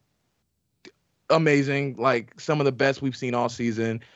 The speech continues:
The, I love that it was set in black and white. Uh, that's been something that I've been, like,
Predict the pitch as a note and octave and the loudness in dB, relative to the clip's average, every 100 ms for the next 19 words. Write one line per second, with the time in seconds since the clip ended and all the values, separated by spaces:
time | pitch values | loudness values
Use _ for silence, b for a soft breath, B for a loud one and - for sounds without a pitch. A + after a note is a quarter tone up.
0 | b - C3 B2+ C3 C#3 C#3 C#3 B2 B2+ | b 0 4 6 6 6 6 4 2 0
1 | C#3+ B2 A#2+ B2 A#2+ A2 A2+ A2+ A2 - | 0 0 0 0 0 0 4 4 2 0
2 | A#2 A#2+ A#2 C3+ C#3+ C3+ C3+ C3+ B2+ A#2+ | 2 4 4 0 -2 0 0 0 0 0
3 | A#2 B2 A#2+ A2+ | 0 -2 -2 -4